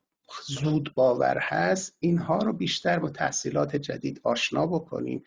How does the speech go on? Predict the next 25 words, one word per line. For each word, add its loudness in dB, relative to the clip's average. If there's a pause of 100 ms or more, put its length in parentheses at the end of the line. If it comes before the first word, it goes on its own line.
(220)
که -4
اینا 2
چشم -4
و -4
گوششون -4
باز 0
بشه -4
و -2
نتونه 0
کسی -10
سوارشون -12
بشه. -10 (160)
من -2
هم -6
بیش، -10
بیش -4
از -6
این -2 (360)
حرفی -4
ندارم، -2
اما 2
درس‌های 2
فراوانی 0
می‌شه -2
از -8